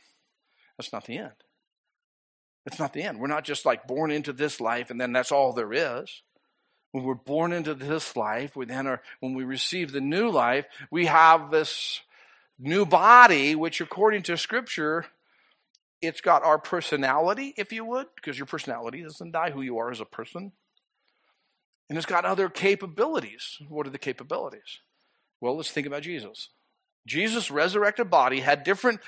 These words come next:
capabilities, if you would. Two guys are bummed out 'cause here they put their faith in Jesus. They've been following him. And then he went and got himself killed and got put in a tomb. Great. Now what do I do?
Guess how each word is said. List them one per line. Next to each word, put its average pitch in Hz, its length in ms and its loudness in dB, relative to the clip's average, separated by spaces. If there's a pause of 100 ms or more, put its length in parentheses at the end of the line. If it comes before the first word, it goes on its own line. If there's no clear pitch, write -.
(160)
capabilities, 151 840 -2
if - 160 -12
you 101 80 -16
would. 95 160 -14 (920)
Two 175 120 -6
guys 120 340 0
are 123 80 -10
bummed 135 300 -2
out 110 260 -4
'cause 139 240 -8
here 143 160 -6
they 131 140 -2
put 151 180 -8
their 170 100 -2
faith 190 280 0
in 220 100 -2
Jesus. 170 480 -6 (420)
They've 113 80 -10
been 120 120 -8
following 180 480 4
him. 170 500 0 (720)
And 156 120 -4
then 170 120 2
he 160 100 -2
went 151 160 -2
and 139 80 -8
got 127 160 0
himself 117 320 -8
killed 107 240 -12 (600)
and 151 100 -12
got 127 180 -2
put 131 120 -4
in 123 60 -10
a 110 40 -12
tomb. 101 280 -14 (760)
Great. 208 220 -4 (340)
Now 147 140 -6
what 151 80 -4
do 147 80 -2
I 175 100 -2
do? 110 140 -12